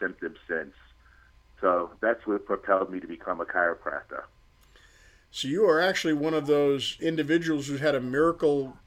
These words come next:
Speaker 2: sort of in your life, and that made you decide that, "Hey, I wanna do this thing," and start to share it with other people.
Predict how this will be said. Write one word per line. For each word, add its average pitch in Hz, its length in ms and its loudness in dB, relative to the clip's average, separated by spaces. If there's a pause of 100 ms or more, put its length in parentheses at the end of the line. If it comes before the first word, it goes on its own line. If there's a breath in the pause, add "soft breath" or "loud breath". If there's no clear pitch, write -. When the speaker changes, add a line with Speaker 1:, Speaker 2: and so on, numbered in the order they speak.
(240)
Speaker 2:
sort 156 340 4
of 143 140 2
in 143 140 -2
your 175 180 2
life, 147 460 0 (440 soft breath)
and 143 320 -4
that 156 300 2
made 151 240 2
you 151 100 0
decide 143 640 2
that, 139 240 2 (220)
"Hey, 156 260 4
I 156 80 6
wanna 170 220 2
do 160 180 0
this 151 240 2
thing," 147 220 -2
and 131 100 -4
start 143 280 0
to 135 60 -14
share 151 200 -2
it 139 80 0
with 143 160 0
other 139 160 -2
people. 180 340 -6